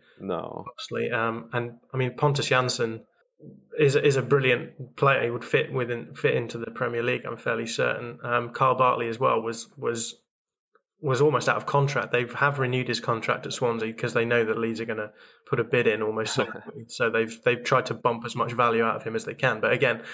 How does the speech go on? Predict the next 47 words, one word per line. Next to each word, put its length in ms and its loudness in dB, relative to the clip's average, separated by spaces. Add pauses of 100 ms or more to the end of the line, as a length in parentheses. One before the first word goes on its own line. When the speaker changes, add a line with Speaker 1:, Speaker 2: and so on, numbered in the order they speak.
(360)
Speaker 2:
any 180 4
player 240 4
who's 200 0
nearing 180 6
the 80 4
end 80 2
of 60 -2
his 100 -6
contract 360 0
going 160 4
out 100 2
on 100 0
loan 240 4
presumably 560 0
is 100 2
a 140 -2
fairly, 460 0 (420)
uh, 180 0
fairly 280 0
cheap 320 -4
s-, 180 -10 (160)
uh, 160 2
snip. 440 -2
So. 260 -4 (920)
Speaker 1:
Yeah, 240 6
especially, 720 2
yeah, 240 4
if 80 -2
he 100 2
was 140 0
gonna 140 0
run 180 2
out 100 2
of 60 -2
contract 400 -2
at 100 2
the 60 4
end 160 0
of 80 0
the 60 4
year, 300 4
he 80 0
is 140 0
twenty-five, 760 0
so 460 0 (300)
he 200 -10
could, 300 0